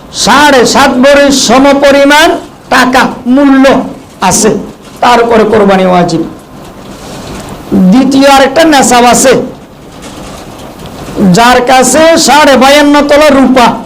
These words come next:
আছে, অথবা সাড়ে বায়ান্ন তোলার মূল্য টাকা আছে,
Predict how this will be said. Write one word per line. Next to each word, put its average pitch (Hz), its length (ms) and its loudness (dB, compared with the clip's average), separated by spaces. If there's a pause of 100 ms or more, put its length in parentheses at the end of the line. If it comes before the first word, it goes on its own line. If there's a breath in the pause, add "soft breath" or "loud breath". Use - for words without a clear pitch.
(200)
আছে, 202 280 0 (1160)
অথবা 269 360 2
সাড়ে 294 380 2
বায়ান্ন 302 440 2
তোলার 302 560 2 (580)
মূল্য 294 600 2 (220)
টাকা 269 460 0 (480)
আছে, 226 340 0